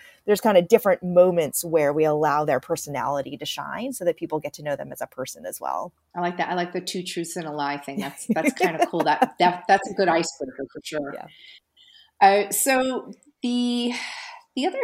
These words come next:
Speaker 2: thing I wanna ask you is, is there a way, or have you as a leader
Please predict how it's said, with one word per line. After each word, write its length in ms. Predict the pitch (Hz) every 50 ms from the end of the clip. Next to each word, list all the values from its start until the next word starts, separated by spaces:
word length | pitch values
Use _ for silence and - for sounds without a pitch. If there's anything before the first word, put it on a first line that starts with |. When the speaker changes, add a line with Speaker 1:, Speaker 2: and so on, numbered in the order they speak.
| - - -
Speaker 2:
thing 160 | 247 233 220
I 60 | 196
wanna 260 | 196 190 185 180 - -
ask 380 | 170 170 180 180 - - -
you 300 | 185 175 170 165 165 170 -
is, 720 | - 170 170 170 165 165 165 165 165 - - - - - _ _ _ _ _ _ _ _ _ _ _ _ _ _ _ _ _ _ _ -
is 260 | 254 359 349 - -
there 180 | 440 427 415 -
a 120 | - 202
way, 680 | 202 185 165 165 185 185 180 170 170 165 160 160 160 156
or 120 | 170 180
have 360 | 175 - - - 214 220 247
you 100 | 269 277
as 120 | 262 247 -
a 60 | 202
leader 840 | 185 185 185 180 185 185 175 170 160 151 151 151 147 147 147 -